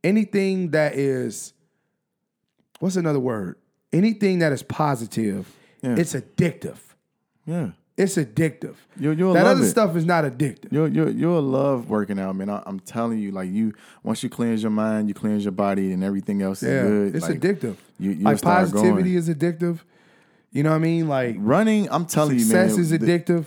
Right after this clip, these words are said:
Speaker 2: I think about the, the greatest ideas while I'm running.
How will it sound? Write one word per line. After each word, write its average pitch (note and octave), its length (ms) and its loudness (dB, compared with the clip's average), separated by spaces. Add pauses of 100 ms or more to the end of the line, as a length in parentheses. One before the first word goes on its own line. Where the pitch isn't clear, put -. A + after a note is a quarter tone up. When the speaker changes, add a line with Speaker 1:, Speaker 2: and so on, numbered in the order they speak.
(100)
Speaker 2:
I C3+ 140 2
think D3 260 -2
about A#2 400 0
the, F#2+ 340 -2
the F2+ 120 -6
greatest G#2+ 440 -2
ideas G2 680 -2
while F2+ 120 -2
I'm F2 200 -4
running. D#2 320 -8